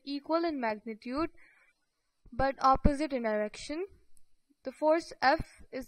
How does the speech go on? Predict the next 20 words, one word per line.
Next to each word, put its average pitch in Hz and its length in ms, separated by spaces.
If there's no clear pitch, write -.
directly 233 500
proportional 254 640
to 262 100
the 240 120
product 240 540
of 294 120
their 311 120
masses, 294 420
which 277 220
means 269 300
F 349 380
is 285 120
directly 254 460
proportional 269 600
to 277 140
M 262 240
one 294 220
into 247 360
M 220 240
two, 254 220